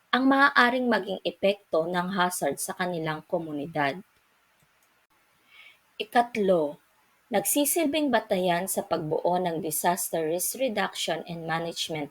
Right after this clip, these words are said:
Plan. Nagiging gabay sa pagbuo ng mga polisiya, programa, proyekto, at estratehiya upang maging handa ang komunidad sa pagharap sa iba't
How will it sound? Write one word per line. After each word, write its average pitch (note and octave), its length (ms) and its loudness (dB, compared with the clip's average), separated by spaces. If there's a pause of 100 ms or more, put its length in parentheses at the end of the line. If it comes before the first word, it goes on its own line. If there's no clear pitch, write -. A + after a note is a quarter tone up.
Plan. D3 480 -4 (800)
Nagiging D4 560 2
gabay G3 480 4
sa - 160 -4
pagbuo E3+ 640 0
ng E3 160 -4
mga D3+ 320 -4
polisiya, F3 880 -2 (320)
programa, F3 960 0
proyekto, E3+ 880 0 (320)
at A3+ 240 -2
estratehiya G3+ 1200 0
upang C#4+ 320 -2
maging A3+ 400 -2
handa F3+ 400 0
ang F3 160 -6
komunidad F#3 720 -2
sa - 160 -4
pagharap E3+ 720 -2
sa - 160 -8
iba't E3+ 240 -2